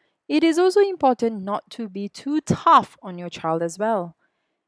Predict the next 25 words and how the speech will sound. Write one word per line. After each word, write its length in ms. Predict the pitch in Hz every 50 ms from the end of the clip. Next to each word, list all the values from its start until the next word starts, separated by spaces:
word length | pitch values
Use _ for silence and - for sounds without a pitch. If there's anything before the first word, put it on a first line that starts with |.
| _ -
Being 260 | 208 233 294 349 381 359
too 160 | - 339 277
easy 460 | - - 226 220 202 190 214 214 208 -
on 140 | 190 185 185
your 100 | 185 180
child 480 | - - - 180 180 180 180 180 175
will 140 | 175 180 175
likely 420 | 180 202 240 240 - 226 233 233
not 280 | 226 220 214 220 - - _
instill 440 | - 190 175 - - 190 185 180 175
proper 360 | _ - 285 302 - - 240
morals 500 | 214 190 180 170 175 180 180 180 175 -
in 80 | 214
the 60 | 226 233
child 440 | - - - 240 240 247 254 - -
or 140 | - 277 -
teach 340 | - - 339 - - -
them 220 | - 196 185 180 185
to 100 | - 202
be 140 | 185 202 202
responsible. 800 | 208 202 - - 254 269 262 254 - 185 170 156 131 - 175 _ _ _ _ _ _ _ _ _ _ _ _ _ _ -
On 160 | 302 339 381
the 120 | 381 359 381
other 220 | 359 330 294 294
hand, 600 | 269 - - 254 233 226 220 220 220 226 220 220